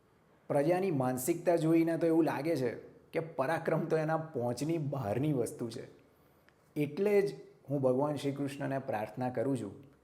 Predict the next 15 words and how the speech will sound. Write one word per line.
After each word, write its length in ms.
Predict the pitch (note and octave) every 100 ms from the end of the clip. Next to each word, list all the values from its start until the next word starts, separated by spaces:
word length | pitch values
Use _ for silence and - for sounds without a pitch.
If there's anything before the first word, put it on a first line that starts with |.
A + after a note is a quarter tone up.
| _ _ _ _ -
કે 360 | C3+ C3 A#2+
મહાકાળ 600 | G#2+ G2+ B2 C3 B2+ B2
બનીને 360 | A#2+ A2+ A#2 A2+
આવો 360 | F#2+ G#2 B2+ C3+ - - _ _ _ _ _
અને 200 | - A#2+
આ 100 | B2+
ભિખારી 480 | A2+ G2+ G2+ C3 B2
પ્રજાના 460 | B2 A2+ A2+ A#2 A#2
ભવદુખ 640 | G2 G2+ A2 A2+ A2 G#2 - - _ _ _
તમે 200 | - A2
કાપો, 440 | A2+ - G2 - G2+ - - _ _ _ _ -
અથવા 420 | D#3+ D#3+ G#3+ G3+
તો, 200 | D#3+ G2 - - _ _ _ _ _ -
અથવા 440 | D#3+ D#3 - F#3+ F3
તો 420 | B2+ A#2 -